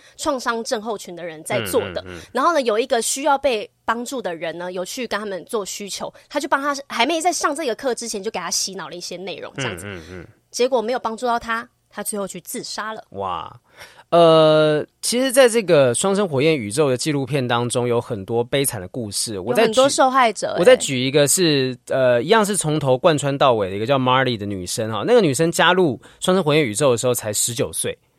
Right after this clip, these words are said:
Speaker 2: 啊，十九岁的时候呢，她那时候也觉得，“哎，我想要认识一下自己的双生灵魂到底是谁。”她就是被前面我们刚刚提到一个 Keely 的那个干部拉进来的。
Speaker 1: 对。对。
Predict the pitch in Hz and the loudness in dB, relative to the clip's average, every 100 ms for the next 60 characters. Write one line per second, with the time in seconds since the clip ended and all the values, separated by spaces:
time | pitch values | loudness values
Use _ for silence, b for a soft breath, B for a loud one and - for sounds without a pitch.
0 | _ 110 98 - 226 247 185 226 180 - | _ -10 -8 -4 4 4 6 4 4 2
1 | 156 170 160 208 220 233 208 170 131 208 | 4 4 2 0 0 0 0 -2 0 -2
2 | 233 196 - 107 160 - B B - 220 | 0 -2 -2 2 2 0 B B 6 6
3 | 175 196 165 170 160 151 104 - 147 151 | 6 2 2 2 2 -2 -4 -2 0 2
4 | 151 127 113 113 120 107 120 - 107 131 | 0 0 -4 -2 -2 0 -4 -2 0 0
5 | 208 233 233 165 - 151 170 120 143 147 | 2 4 4 4 2 0 2 2 0 0
6 | 117 139 123 120 - 147 135 98 _ _ | 0 0 0 -2 -4 -2 -2 -4 _ _
7 | 127 139 127 123 143 143 123 113 117 139 | 0 2 2 2 2 0 0 0 0 -4
8 | 90 71 71 208 | -4 -6 -4 -6